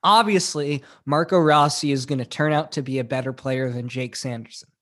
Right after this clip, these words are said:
but it settles, it, it, it's part of this age-old debate in that, well, this early in the draft, do you draft positionally or do you take the best player available?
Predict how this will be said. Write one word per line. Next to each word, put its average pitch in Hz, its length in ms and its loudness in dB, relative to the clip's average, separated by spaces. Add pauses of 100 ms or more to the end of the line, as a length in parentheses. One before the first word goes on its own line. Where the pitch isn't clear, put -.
(580)
but 160 400 0
it 147 160 -12
settles, 175 500 -2
it, 156 180 -4
it, 156 220 -14
it's 151 180 -10
part 156 320 -6
of 175 100 -6
this 160 440 -12 (840)
age-old 151 540 -4
debate 151 480 -6
in 135 200 -10
that, 131 320 -10 (880)
well, 143 180 -8
this 147 280 -10
early 156 240 -6
in 147 80 -6
the 139 80 -10
draft, 139 420 -6
do 139 60 -14
you 135 100 -8
draft 131 480 -10
positionally 185 720 -12
or 160 120 -10
do 143 80 -14
you 147 140 -10
take 135 240 -14
the 127 80 -20
best 117 260 -14
player 110 300 -18
available? 98 480 -20